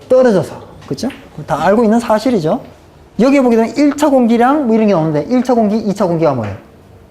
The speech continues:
배관을 통해서 노즐로 공급되는데 배관을 통해서 같이 가연물과 공기를 섞어서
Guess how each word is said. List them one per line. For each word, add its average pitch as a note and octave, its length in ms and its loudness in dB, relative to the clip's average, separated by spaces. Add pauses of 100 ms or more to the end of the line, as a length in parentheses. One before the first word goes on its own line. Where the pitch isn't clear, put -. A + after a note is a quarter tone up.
(240)
배관을 G3 400 2
통해서 D3+ 340 -2
노즐로 F3 400 2
공급되는데 B2+ 1000 0 (800)
배관을 A3+ 380 0
통해서 F#3+ 320 -2
같이 G3 560 0 (360)
가연물과 A3+ 920 0
공기를 G3 420 2
섞어서 B3 640 -2